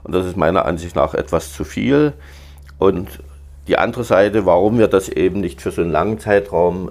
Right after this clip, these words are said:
äh, empfehlen, ist ganz einfach, bei der Freiwilligenarbeit wird in eben jeden Tag gesagt, was man machen muss. Das kennen die Schüler von zu Hause, von der Schule. Und ich sage, ihr braucht auch wieder mal oder nach der Schule gerade mal ein Jahr,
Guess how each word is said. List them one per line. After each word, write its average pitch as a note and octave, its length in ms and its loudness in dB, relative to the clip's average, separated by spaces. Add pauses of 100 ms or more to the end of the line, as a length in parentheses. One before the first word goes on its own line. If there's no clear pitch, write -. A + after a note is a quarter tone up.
äh, E2 840 -2
empfehlen, F#2 560 -2
ist - 240 -12
ganz - 200 -4
einfach, E2 500 -4 (400)
bei E2 140 -2
der E2+ 100 0
Freiwilligenarbeit F2 880 0
wird E2 140 -6
in E2+ 160 -6
eben E2 500 -6
jeden E2+ 260 -6
Tag D#2 200 0
gesagt, D#2 340 -4
was D2+ 140 -6
man D2+ 160 -6
machen A#2 260 -4
muss. - 400 -8
Das - 160 -8
kennen F2+ 220 -4
die F2 80 -10
Schüler A2+ 540 -2 (400)
von F2+ 160 -2
zu E2+ 160 -4
Hause, G2 320 4
von E2+ 180 -2
der D#2+ 100 -2
Schule. A#2 500 -4
Und F2 160 -4
ich E2 80 -8
sage, F2 420 -2
ihr - 140 -2
braucht D#2+ 340 -2
auch - 180 -6
wieder F2 200 -2
mal D#2 360 -6
oder - 200 -4
nach D#2 180 -6
der E2+ 120 -4
Schule F2+ 260 -6
gerade D2 320 -4
mal D#2 120 -4
ein D#2 100 -6
Jahr, D#2+ 340 -2